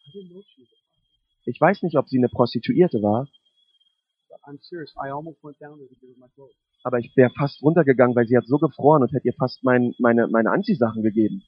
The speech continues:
Speaker 1: But I thought, if I head down there and give her my clothes,
Speaker 2: Aber ich dachte mir, wenn ich da runtergehe, ihr meine Anziehsachen gebe,
Speaker 1: and someone from the church sees me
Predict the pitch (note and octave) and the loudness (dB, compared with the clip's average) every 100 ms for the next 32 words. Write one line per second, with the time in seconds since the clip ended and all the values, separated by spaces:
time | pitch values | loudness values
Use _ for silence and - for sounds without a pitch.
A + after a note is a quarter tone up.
0 | - C3+ C3+ C#3+ C#3+ D3 F3 F#3 D#3+ D#3+ | -16 -16 -10 -10 -8 -12 -10 -14 -14 -14
1 | D#3 D#3 C3+ C3 C3+ B2+ - D#3 F#3+ _ | -12 -12 -12 -20 -20 -20 -18 -18 -20 _
2 | _ _ - B2 B2 D3 C3+ C#3 C3 C3 | _ _ -6 -2 0 -2 -2 -2 -2 -2
3 | - C#3 D3 F#3+ F3 F#3+ F#3 D#3 C#3+ C3 | -2 0 0 -2 -2 -4 0 2 2 2
4 | A2 A3+ F3 B2+ A#2+ A#2+ A2+ A#2 E3+ F#3+ | 2 0 0 0 0 2 2 2 2 -2
5 | _ - C3+ - D#3+ - C#3+ - F3 E3 | _ -20 -18 -12 -12 -12 -16 -14 -12 -12
6 | - F3+ F3+ - | -12 -14 -14 -14